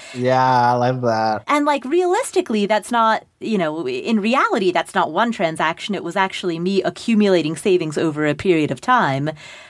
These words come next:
Speaker 2: But because I put the entire amount in my four oh one k all at once, you get the psychological thrill of, like, "Woo!" And that's, that's the motivation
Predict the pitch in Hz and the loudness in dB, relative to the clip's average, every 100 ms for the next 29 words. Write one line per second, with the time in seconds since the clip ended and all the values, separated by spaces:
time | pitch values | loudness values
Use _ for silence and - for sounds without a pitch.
0 | - _ - 196 247 226 - 262 254 233 | -20 _ -4 2 2 0 0 0 2 0
1 | 247 220 185 170 - 262 311 294 254 254 | 0 0 0 0 -6 -2 0 0 0 0
2 | 240 - 196 185 185 220 202 185 175 180 | 0 0 -2 -2 -2 -2 0 0 -2 -4
3 | 233 202 208 214 196 190 226 160 151 151 | -6 -2 0 2 0 0 0 0 -4 -10
4 | - - - - 214 254 262 202 - 262 | -14 -16 -20 -6 -2 0 -2 -4 -2 0
5 | 233 220 214 208 208 170 - - 208 262 | 2 4 4 2 0 -4 -6 -10 -2 0
6 | 247 180 156 - 359 381 571 622 622 523 | 0 0 -2 -2 -2 -2 0 0 0 0
7 | 381 - 220 208 208 - - 180 202 196 | -2 0 0 0 -2 -8 -12 -2 0 0
8 | - - 175 175 175 165 269 - 143 139 | -2 -2 2 2 2 2 0 0 -6 -4